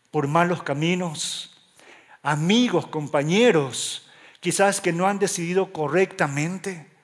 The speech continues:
Porque mira, esta prédica no es solamente para los padres. Quizás a veces cuando pensamos en el legado, en la herencia, pensamos únicamente en papá, mamá, pero no. Porque todos de alguna manera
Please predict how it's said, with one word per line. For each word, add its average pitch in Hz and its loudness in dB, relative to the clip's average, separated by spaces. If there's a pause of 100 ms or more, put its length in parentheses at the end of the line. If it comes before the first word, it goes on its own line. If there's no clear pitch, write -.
(600)
Porque 196 2
mira, 226 6
esta 208 2
prédica 226 2
no 208 0
es 208 -2
solamente 180 2 (520)
para 151 4
los 156 -2
padres. 139 -2
Quizás 214 0
a 214 6
veces 208 0
cuando 175 -4
pensamos 190 0
en 170 -4
el 151 -2
legado, 175 6
en 160 0
la 147 -2
herencia, 175 0 (480)
pensamos 170 2
únicamente 180 -2
en 139 -4
papá, 175 4
mamá, 165 0 (360)
pero 151 2
no. 160 -2 (840)
Porque 170 4
todos 247 6
de 190 4
alguna 202 2
manera 175 0